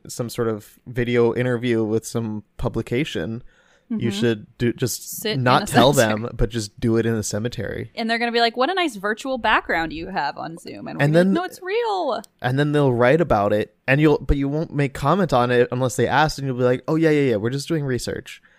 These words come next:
Speaker 2: I'll just be
Speaker 1: And
Speaker 2: like, "This is my studio."
Speaker 1: we, and they'll be like, "We caught them in the midst of their research." Like some, like,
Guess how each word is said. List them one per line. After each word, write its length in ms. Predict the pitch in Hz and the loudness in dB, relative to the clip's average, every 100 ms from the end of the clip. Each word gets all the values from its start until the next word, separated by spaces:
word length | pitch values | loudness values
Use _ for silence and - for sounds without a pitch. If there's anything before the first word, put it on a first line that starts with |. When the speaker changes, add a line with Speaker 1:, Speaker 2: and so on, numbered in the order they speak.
| _ _ | _ _
Speaker 2:
I'll 60 | 208 | -2
just 80 | 254 | 2
be 40 | |
Speaker 1:
And 80 | - | 2
Speaker 2:
like, 120 | - | 2
"This 140 | 214 | -4
is 80 | 233 | -2
my 140 | 254 214 | -2 -2
studio." 680 | - - 202 175 147 160 - | -4 -8 -6 -4 -4 -8 -6
Speaker 1:
we, 160 | 139 139 | -4 0
and 100 | 139 | 0
they'll 80 | |
be 140 | 123 123 | 0 0
like, 200 | 120 - | 0 -2
"We 100 | 131 | -6
caught 440 | - - 285 277 | -6 -10 -10 -8
them 220 | - 117 110 | -6 -6 -6
in 80 | |
the 80 | 120 | -10
midst 380 | 127 202 - - | -8 -6 -6 -8
of 80 | 139 | -8
their 160 | 131 | -6
research." 680 | 120 127 277 - - - - - - _ | -6 -4 -4 -6 -10 -14 -16 -20 -20 _
Like 160 | 123 - | -4 -4
some, 260 | 127 120 - - | -8 -8 -12 -18
like, 280 | - 117 107 | -10 -10 -10